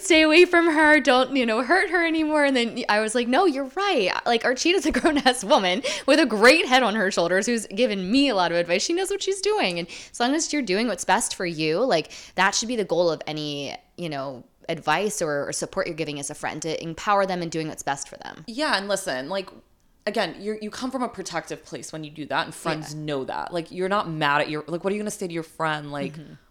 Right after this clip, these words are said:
Speaker 2: "Wow, like, don't, why are you angry?" You know?
Speaker 1: <laughs> Yeah.
Speaker 2: Like, you're coming from a protective place, but yes, that, that is just, like, one thing. And I kind of wanna bring this back to what you said about, like, the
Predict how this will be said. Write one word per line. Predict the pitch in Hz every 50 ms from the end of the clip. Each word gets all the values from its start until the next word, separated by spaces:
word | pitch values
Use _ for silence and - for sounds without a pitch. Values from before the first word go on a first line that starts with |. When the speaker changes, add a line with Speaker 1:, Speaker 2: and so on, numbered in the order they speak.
| _ _
Speaker 2:
"Wow, | - 147 175 175 170 156
like, | 135 147 151 156 -
don't, | 185 165 160 160 160 151 - - _ _ _ _ - 220 214 185 202 202 -
why | 208 185
are | 185 202
you | 208 208 - -
angry?" | 196 202 220 202 175 165 165 160 160 160 160 190 -
You | 180 190 190
know? | 185 165 160 156 165 185 233
Speaker 1:
<laughs> | 240 175 175
Yeah. | 156 160 - - - - - - - - - -
Speaker 2:
Like, | 196 208 202 - - 196
you're | 220 277 277
coming | 277 285 269 262 254
from | 226 226 202
a | 190
protective | - 185 - 170 139 - - 160 -
place, | - 151 143 165 160 -
but | - - -
yes, | 311 339 226 - -
that, | - 180 160 - - - - - - _ _ _ -
that | 214 - -
is | 196 196 - -
just, | 190 180 -
like, | 202 180 175
one | 175 165 170 165 160 165
thing. | - 165 151 151 170 175
And | 170 - - -
I | 170 175 170
kind | - - - - 202 208
of | 190
wanna | 202 185 165
bring | 175 170 165
this | 165 160 -
back | - 156 156 -
to | - 175
what | 165 160 -
you | 160
said | - - 151 151
about, | - - 151 -
like, | 160 151 - - - _
the | - 151